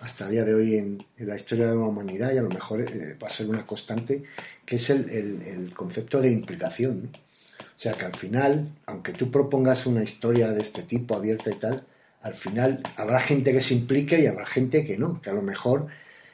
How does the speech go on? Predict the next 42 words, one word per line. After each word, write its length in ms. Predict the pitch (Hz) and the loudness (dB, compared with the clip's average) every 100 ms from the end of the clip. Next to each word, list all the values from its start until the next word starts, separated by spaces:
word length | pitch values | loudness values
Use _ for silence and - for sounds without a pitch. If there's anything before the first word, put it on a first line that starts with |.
| _ | _
es, 920 | 131 117 120 120 120 110 107 - - - _ _ _ _ _ _ _ _ - | 2 6 6 8 6 4 0 -8 -12 -18 _ _ _ _ _ _ _ _ 0
es 300 | 139 123 139 | 2 2 4
la, 320 | 135 131 - | 6 4 4
la, 240 | 127 120 | 2 4
la 300 | 120 - 127 | 2 2 2
diferencia 540 | 120 117 123 139 147 135 | 2 2 4 4 6 8
de 80 | 131 | 8
lo 100 | 127 | 6
que 100 | 120 | 4
decíamos 400 | 117 110 120 120 | 2 0 0 2
antes 160 | 120 123 | 2 0
un 60 | |
poco 240 | 120 117 117 | 0 2 4
de 120 | 123 | 4
lector 540 | 120 - - 143 143 | 4 0 2 6 8
o, 80 | 135 | 6
o, 40 | 131 | 4
o, 720 | - 131 117 104 120 120 - | 2 2 2 0 0 0 0
o 40 | 120 | -2
escritor, 440 | - 123 143 151 | -2 -4 6 6
¿no? 80 | 147 | 8
Habrá 160 | 139 | 4
gente 320 | 131 160 160 143 | 4 4 4 4
que 120 | 127 | 4
lo 100 | 120 | 6
lea 320 | 147 165 147 | 8 10 8
y 180 | 151 151 | 8 6
en 100 | 160 | 6
su, 240 | 156 147 - | 4 0 0
como 260 | 123 113 | 0 2
siempre 340 | - 156 151 131 | 4 4 6 4
ha 40 | |
ocurrido 340 | - 123 139 135 | 2 4 6 4
con 140 | 113 | -2
los 100 | 110 | -2
libros, 380 | 143 143 117 - | 0 2 0 0
toda 220 | 139 143 | 2 4
la 100 | 139 | 2
gente 300 | 143 135 135 | 0 0 0
que 140 | 131 | 4
lee 180 | 131 131 | 6 6
libros, 320 | 139 156 156 | 4 4 2